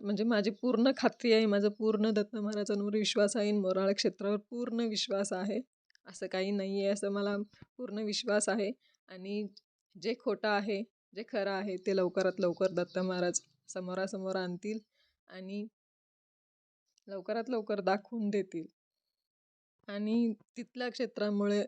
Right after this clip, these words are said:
कितीतरी लोकांचं कल्याण झालेलं आहे, त्यांनीसुद्धा सपोर्ट करावं आणि करतीलच, मी सांगण्याची गरज नाही आहे. आणि ज्यांचं खरंच जर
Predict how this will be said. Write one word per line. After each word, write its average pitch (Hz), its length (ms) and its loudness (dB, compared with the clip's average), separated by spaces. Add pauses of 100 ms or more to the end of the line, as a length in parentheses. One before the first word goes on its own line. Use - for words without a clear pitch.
(180)
कितीतरी 220 560 -6
लोकांचं 202 540 -2
कल्याण 202 340 0
झालेलं 202 380 4
आहे, 196 280 2 (600)
त्यांनीसुद्धा 208 480 -2
सपोर्ट 202 400 -2
करावं 196 420 0 (240)
आणि 220 280 0
करतीलच, 240 580 2
मी 226 160 4
सांगण्याची 202 440 2
गरज 196 300 6
नाही 190 220 2
आहे. 226 80 0 (280)
आणि 190 240 -8
ज्यांचं 190 380 0
खरंच 214 380 4
जर 226 140 0